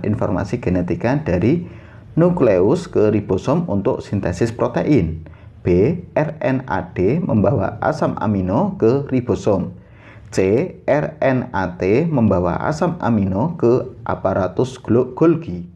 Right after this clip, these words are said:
untuk dirangkai menjadi polipeptida. D. R N A D membawa informasi genetika dari D N A ke, di dalam nukleus ke ribosom. E. R N A R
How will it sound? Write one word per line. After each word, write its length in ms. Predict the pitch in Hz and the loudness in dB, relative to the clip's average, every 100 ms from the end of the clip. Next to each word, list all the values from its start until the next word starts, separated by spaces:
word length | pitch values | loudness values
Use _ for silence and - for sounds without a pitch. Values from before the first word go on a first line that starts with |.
| - - - - | -20 -20 -12 0
untuk 480 | 95 85 156 - - | 2 2 0 -2 -2
dirangkai 480 | 92 92 87 123 | -2 -2 -2 0
menjadi 480 | 156 85 80 107 170 175 - - | 0 0 -2 -2 -2 -4 -14 -2
polipeptida. 960 | 107 104 98 147 151 - - 92 85 - - - - - - - | 2 2 0 -2 -2 -4 -2 0 -2 -4 -14 -20 -20 -20 -20 -4
D. 400 | - 92 127 175 - | 2 4 4 -2 -2
R 240 | 127 - | -2 -2
N 240 | - 127 - 92 | -2 -2 -4 -6
A 80 | |
D 320 | 87 - 95 143 | -6 0 2 2
membawa 480 | 175 110 95 95 73 - | 2 2 2 2 -2 -2
informasi 560 | - 151 135 107 110 110 | -2 0 0 0 -2 -4
genetika 720 | 95 92 87 - 95 170 175 - - - - 127 | -2 0 -2 0 0 0 -4 -12 -20 -20 -2 2
dari 400 | 147 160 165 170 | 4 4 0 0
D 240 | - 113 95 | 2 2 2
N 160 | 104 | 0
A 320 | - 98 101 98 - - - | -2 -2 -2 -4 -12 -20 -2
ke, 240 | 135 - - - | 2 2 0 2
di 160 | 143 | 4
dalam 400 | - 87 92 101 | 4 2 2 2
nukleus 560 | 104 - 98 95 131 139 | 0 0 0 2 0 -2
ke 400 | - 160 170 170 | 2 4 4 2
ribosom. 640 | 143 117 85 - 80 87 - - - - - - - | 0 0 0 0 -2 -2 -8 -16 -20 -20 -20 -12 -2
E. 400 | 95 101 170 - - | 2 2 0 -6 -2
R 320 | 143 - - | 0 -2 -4
N 320 | 107 98 - | -2 -2 -2
A 240 | 92 85 87 | -2 -2 -2
R 320 | 98 131 196 | -2 0 -2